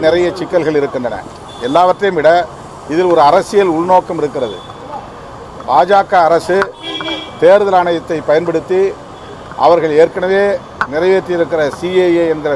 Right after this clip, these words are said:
குடியுரிமை சட்டம், என் ஆர் சி ஆகியவற்றை ப-, நடைமுறைப்படுத்துவதற்கான ஒரு முயற்சியைத்தான் மேற்கொள்கிறார்கள். அவர்கள் கேட்கிற பனிரெண்டு ஆவணங்களில் பதிமூன்றாவது ஆவணமாக ஆதார் அட்டையை சேர்க்க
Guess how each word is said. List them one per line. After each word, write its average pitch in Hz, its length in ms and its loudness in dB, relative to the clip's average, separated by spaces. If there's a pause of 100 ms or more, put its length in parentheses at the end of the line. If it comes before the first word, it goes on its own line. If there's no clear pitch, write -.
குடியுரிமை 160 400 -2 (100)
சட்டம், 156 300 -4 (840)
என் 160 180 -2
ஆர் 160 180 4
சி 170 120 -4 (280)
ஆகியவற்றை 165 540 0 (1200)
ப-, 127 100 -4 (200)
நடைமுறைப்படுத்துவதற்கான 180 1160 2 (140)
ஒரு 170 120 -2 (140)
முயற்சியைத்தான் 165 760 -2
மேற்கொள்கிறார்கள். 131 640 -2 (640)
அவர்கள் 165 400 2
கேட்கிற 190 320 0 (160)
பனிரெண்டு 175 440 0 (140)
ஆவணங்களில் 160 540 0 (840)
பதிமூன்றாவது 196 760 2
ஆவணமாக 160 400 2 (220)
ஆதார் 185 320 4
அட்டையை 160 320 -2 (280)
சேர்க்க 175 280 4